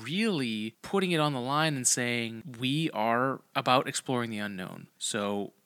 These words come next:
this is how we would go about it." And essentially, to really simplify it, they wanna develop a system that allows us to cut out the noise of finding the needle in the haystack, the needle being alien life or a U F O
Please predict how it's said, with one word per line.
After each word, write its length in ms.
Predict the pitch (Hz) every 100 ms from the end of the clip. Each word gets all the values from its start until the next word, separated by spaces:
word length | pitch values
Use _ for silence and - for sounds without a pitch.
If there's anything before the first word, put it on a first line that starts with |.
| _ -
this 340 | 113 151 165
is 120 | 131
how 160 | - 120
we 100 | 117
would 120 | 104
go 160 | 92 78
about 340 | - 87 76
it." 80 | -
And 120 | - 117
essentially, 720 | - 160 165 139 101 98 120
to 60 | 113
really 440 | 107 135 151 120
simplify 500 | 107 117 - 101 101
it, 220 | 87 92 - _ _ _
they 220 | 123 147
wanna 220 | 170 170 151
develop 440 | 127 123 123 117
a 60 | 110
system 720 | - 120 - - 104 104 - _ -
that 400 | 131 120 110 -
allows 640 | 117 113 123 135 135 123
us 320 | - 117 113 -
to 500 | - 113 107 107 - - _ -
cut 220 | - 156
out 220 | 165 156
the 60 | 123
noise 640 | 120 127 123 113 101 98
of 120 | 104
finding 400 | - 117 117 117
the 80 | 110
needle 260 | 104 110 104
in 80 | 90
the 80 |
haystack, 440 | 80 - - - -
the 100 | -
needle 260 | 107 107
being 320 | 98 101 101 98 - - - _ -
alien 400 | 120 113 110 107
life 480 | 104 98 80 - -
or 340 | 110 107 104 107
a 100 | 110
U 260 | 107 110
F 160 | 113 -
O 320 | 117 104 92